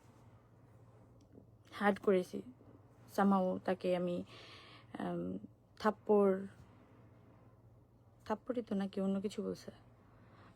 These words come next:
তো উনি আম-, আমার নামে একটা সাধারণ ডায়েরি করেছে,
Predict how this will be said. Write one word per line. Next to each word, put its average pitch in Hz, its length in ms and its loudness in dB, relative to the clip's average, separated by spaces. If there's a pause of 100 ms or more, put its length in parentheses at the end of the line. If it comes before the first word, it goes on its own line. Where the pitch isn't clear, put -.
(2500)
তো 226 340 8
উনি 226 420 2 (1800)
আম-, 208 380 0 (140)
আমার 208 380 0
নামে 208 300 0
একটা 220 340 -4
সাধারণ 202 460 -2
ডায়েরি 190 320 0
করেছে, 196 400 -4